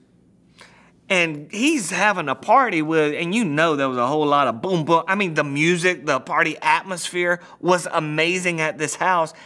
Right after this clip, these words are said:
And it's like, he's not saying any of that to them. So it's like, "Okay, Jesus, what gives? Why are you judging the religious leaders,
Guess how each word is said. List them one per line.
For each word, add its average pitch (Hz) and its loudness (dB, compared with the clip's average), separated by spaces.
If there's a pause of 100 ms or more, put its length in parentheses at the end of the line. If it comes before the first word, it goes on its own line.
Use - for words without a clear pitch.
(240)
And 208 0
it's 226 -6
like, 202 -2 (440)
he's 370 0
not 269 0
saying 214 -2
any 269 0
of 147 -4
that 143 -4
to 139 -6
them. 135 -6 (100)
So 220 0
it's 196 -4
like, 190 -2 (260)
"Okay, 131 -4
Jesus, 95 -10
what 131 -2
gives? - -12 (360)
Why 214 0
are 175 0
you 127 -10 (720)
judging 233 0
the 170 2
religious 151 -2
leaders, - -14